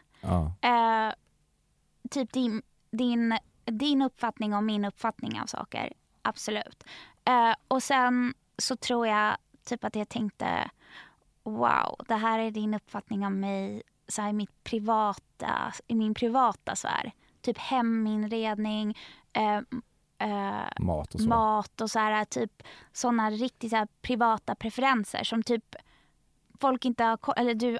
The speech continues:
Speaker 2: absolut inte skulle ha koll på. Tyckte jag var så intressant.
Speaker 1: Mm.
Speaker 2: Men du sa också att typ, eh, såna dyksertkillar går fet bort.
Speaker 1: Det sa jag verkligen.
Speaker 2: Mm, men, men att jag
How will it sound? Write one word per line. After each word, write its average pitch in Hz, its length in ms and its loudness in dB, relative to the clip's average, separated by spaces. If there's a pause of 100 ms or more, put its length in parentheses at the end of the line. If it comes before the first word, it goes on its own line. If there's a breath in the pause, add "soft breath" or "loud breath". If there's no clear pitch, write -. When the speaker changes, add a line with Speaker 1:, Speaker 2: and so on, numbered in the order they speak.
Speaker 2:
absolut 233 560 2
inte 214 180 -4
skulle 208 220 -4
ha 208 60 -4
koll - 240 -4
på. - 200 -8 (380 soft breath)
Tyckte - 260 -2
jag 214 80 4
var 214 120 2
så - 120 -8
intressant. - 580 -6 (360 loud breath)
Speaker 1:
Mm. - 100 -2
Speaker 2:
Men 269 200 4
du 285 140 2
sa 277 280 0
också 240 720 2 (140)
att - 480 0
typ, 220 400 -2
eh, 202 220 0 (560)
såna 220 680 0 (280)
dyksertkillar 233 1200 -2
går 214 140 -4
fet 208 380 -6
bort. - 540 -6 (100)
Speaker 1:
Det 101 140 2
sa 160 100 4
jag 113 80 6
verkligen. 90 360 -2 (200)
Speaker 2:
Mm, 269 260 2 (160)
men, 240 360 2 (260)
men 240 320 4
att 220 160 -2
jag 233 100 0